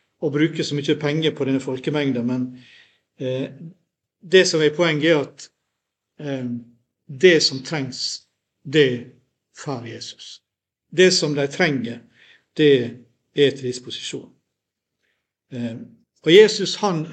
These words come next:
ber oss ikke om å begynne å samle mer før at oss begynner å tjene. Ehm, det er,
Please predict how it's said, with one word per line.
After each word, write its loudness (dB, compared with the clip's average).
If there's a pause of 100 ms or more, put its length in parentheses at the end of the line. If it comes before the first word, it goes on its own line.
(100)
ber 6
oss -8 (880)
ikke 2
om 0 (100)
å 0
begynne 4
å -4
samle -4
mer -2 (580)
før 4 (420)
at -6
oss -8
begynner -2 (260)
å -10
tjene. -10 (1200)
Ehm, -2 (1000)
det 0
er, 2